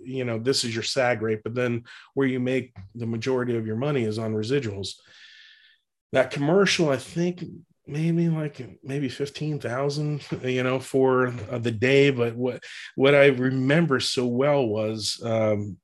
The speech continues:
there was this guy, Johnny Gardelli. He was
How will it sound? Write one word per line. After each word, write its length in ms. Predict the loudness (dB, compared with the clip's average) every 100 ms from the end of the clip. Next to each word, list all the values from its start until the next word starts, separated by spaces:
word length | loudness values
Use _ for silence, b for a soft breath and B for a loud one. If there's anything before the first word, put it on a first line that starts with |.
| _ _
there 240 | -6 -2 0
was 140 | -2
this 160 | -2 0
guy, 240 | 2 2
Johnny 580 | 2 -2 -2 0 0 -2
Gardelli. 600 | -2 -2 0 0 0 -2
He 120 | -2
was 360 | -2 -4 -8